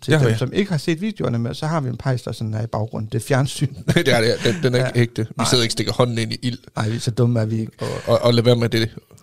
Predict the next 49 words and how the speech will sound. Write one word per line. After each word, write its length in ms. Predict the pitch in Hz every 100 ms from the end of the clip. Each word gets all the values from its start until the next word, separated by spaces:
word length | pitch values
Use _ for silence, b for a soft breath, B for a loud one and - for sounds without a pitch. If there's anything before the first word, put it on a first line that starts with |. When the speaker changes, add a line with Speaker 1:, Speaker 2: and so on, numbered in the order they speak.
| -
Speaker 2:
derude 320 | 107 107 101
også. 180 | - 110
Lad 80 |
være 80 | 113
med 60 | 117
at 40 |
stikke 200 | - 110
hånden 160 | - 107
ind 140 | -
i 20 | -
ild. 100 | - -
Det 80 |
er 40 | 135
farligt. 360 | 131 147 139 131
Det 20 | -
er 40 |
godt. 140 | 135 170
Speaker 1:
Lige, 120 | 170
lige, 320 | 170 180 143 131 147 160
det 460 | 180 185 151 143
skal 180 | 127 143
man 140 | 135 113
bare 200 | 104 104
lade 140 | 98 -
være 80 | 151
med, 80 | 151 -
ja. 40 |
Speaker 2:
<laughs> 80 | 104
Ja. 60 | 123 - -
Speaker 1:
Så. 340 | 147 156 - - B B B B B
Men, 220 | 170 170
øh, 260 | 165 165
men 180 | 165 170 -
ja, 200 | 185 190
velkommen 360 | 170 190 202 190
til 100 | 196 156
John. 320 | 185 214 214
Velkommen 400 | 190 165 170 165
til 120 | 151 131
jer, 60 |
der 80 | 120
kigger 240 | 123 127
med. 140 | 135 113
Velkommen 300 | 117 113 113
til 80 | 110
jer, 40 |
der 80 | 107
lytter 200 | 104 104
med. 240 | 107 202